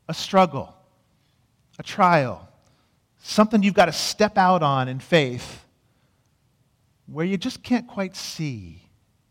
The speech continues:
And I want you to think about Jesus Christ in your mind, in your heart, and the way he stepped out too into the unknown, trusting his Father, coming to earth, saying, "Father,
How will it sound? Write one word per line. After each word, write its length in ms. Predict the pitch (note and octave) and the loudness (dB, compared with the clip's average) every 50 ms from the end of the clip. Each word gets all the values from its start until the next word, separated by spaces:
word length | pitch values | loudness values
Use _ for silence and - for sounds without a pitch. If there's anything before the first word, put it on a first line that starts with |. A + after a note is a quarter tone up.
| _ _ _ _ _ _ _ _ _ _ _ _ _ _ _ _ _ _ _ - | _ _ _ _ _ _ _ _ _ _ _ _ _ _ _ _ _ _ _ -10
And 100 | D3+ D#3+ | -6 -6
I 60 | D#3 | -4
want 260 | D3 D#3+ G3+ A#3+ C4 | -4 -2 -4 -4 -2
you 60 | B3 | -2
to 60 | A#3 | -2
think 340 | G#3 - - - F#3+ F3+ F3 | -4 -2 -2 0 0 0 0
about 320 | F3+ C#3+ D#3 D3 C#3+ C3 - | 2 4 4 4 4 2 -2
Jesus 340 | - D3 C#3 B2+ C3 - | -6 -6 -6 -8 -12 -16
Christ 540 | - - - - C3 A#2+ G2+ F#2 - - - | -18 -16 -10 -6 -6 -6 -6 -8 -12 -12 -10
in 100 | C#3 D3 | -8 -8
your 120 | E3+ F#3+ G3 | -6 -6 -6
mind, 380 | F#3 F3+ F3 F3 E3+ C#3+ C3 | -4 -4 -4 -4 -4 -6 -6
in 100 | C3+ C3+ | -6 -8
your 100 | C#3 C#3 | -10 -12
heart, 600 | B2+ - - C#3 B2 G#2+ F#2+ F#2 - - - _ _ _ _ _ _ _ _ _ _ _ _ _ _ _ _ _ _ _ _ _ _ | -14 -14 -12 -10 -10 -10 -12 -16 -20 -20 -20 _ _ _ _ _ _ _ _ _ _ _ _ _ _ _ _ _ _ _ _ _ _
and 100 | - D3+ | -8 -4
the 40 | D#3 | 0
way 120 | D#3+ E3+ D#3+ | 0 0 0
he 240 | - - G#3 B3 | 0 -2 -4 -4
stepped 400 | B3+ - - - A3 G#3+ G#3+ - | -4 -4 -2 0 0 0 0 2
out 240 | G#3+ F#3+ F#3+ - - | 2 2 2 2 -2
too 240 | - - G3+ F#3+ E3+ | -6 -2 -2 -2 -2
into 300 | - E3 F3 F3+ - F3 | -2 -4 -6 -6 -6 -6
the 120 | D#3+ F3 D#3 | -8 -6 -4
unknown, 680 | D#3+ D#3+ D#3 D3+ D3+ C#3+ C3+ B2+ B2 G#2 F#2+ F#2 F#2+ - _ _ _ _ _ _ _ _ _ _ _ _ _ _ _ _ _ | -4 -4 -4 -2 -4 -4 -4 -6 -6 -10 -12 -14 -16 -20 _ _ _ _ _ _ _ _ _ _ _ _ _ _ _ _ _
trusting 460 | - - G#3 G#3 G#3 - - A#3 G3+ | -8 -4 -4 -4 -2 -2 -2 0 2
his 200 | G3 F#3+ - - | 2 0 0 -4
Father, 600 | - - D#3+ D3 C#3+ C#3+ C3+ B2+ G#2+ G2 F2+ F2+ _ _ _ _ _ _ _ _ _ _ _ _ - | -4 -2 0 2 2 0 0 -4 -8 -12 -12 -16 _ _ _ _ _ _ _ _ _ _ _ _ -10
coming 340 | - - G#3 A3+ A#3+ A#3 | -6 -6 -4 -4 -4 -6
to 140 | A3 G3+ - - | -6 -10 -12 -8
earth, 560 | E3+ E3 D#3 D3 A#2+ G#2+ - - - - - _ _ _ _ _ _ _ _ _ _ _ _ _ _ _ _ _ _ _ _ _ _ _ | -4 -4 -2 -4 -4 -6 -10 -16 -20 -20 -20 _ _ _ _ _ _ _ _ _ _ _ _ _ _ _ _ _ _ _ _ _ _ _
saying, 460 | - - - E3+ D#3+ D#3 D3+ D3 C#3+ | -18 -8 -4 -2 0 0 0 -2 -4
"Father, 460 | - - C#3+ C#3+ C#3+ D3 C#3 C3 | -2 0 2 2 2 2 -2 -6